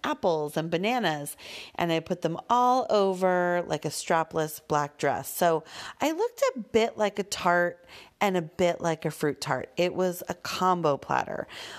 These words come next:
But all that to say that I found my ways of being creative through the years. I definitely did. Um,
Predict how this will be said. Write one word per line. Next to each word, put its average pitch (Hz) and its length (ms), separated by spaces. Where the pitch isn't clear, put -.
But 233 400
all 320 240
that 415 260
to 370 120
say 208 600
that 202 160
I 247 220
found 214 720
my 190 200
ways 160 600
of 160 180
being 147 360
creative 143 500
through 143 180
the 135 100
years. - 380
I 165 320
definitely 190 840
did. 135 420
Um, 165 580